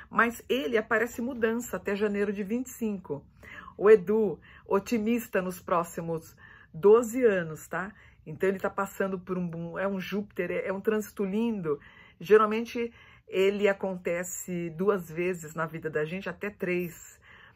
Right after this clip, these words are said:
Eu tive esse trânsito quando eu fui no Jô Soares, em noventa e seis, e graças a Deus tô vivendo ele, é, também. Eu consegui uma segunda chance aqui, tá? E ele tem esse trânsito de mudança. E ele vi-, ele casa, se já não tá casado com a Ana.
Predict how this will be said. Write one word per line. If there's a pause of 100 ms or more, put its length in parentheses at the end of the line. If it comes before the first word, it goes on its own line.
(240)
Eu
tive
esse
trânsito
quando
eu
fui
no
Jô
Soares,
em
noventa
e
seis,
e
graças
a
Deus
tô
vivendo
ele, (600)
é,
também.
Eu
consegui
uma
segunda
chance
aqui,
tá? (500)
E
ele
tem
esse
trânsito
de
mudança.
E
ele (160)
vi-,
ele
casa,
se
já
não
tá
casado
com
a
Ana.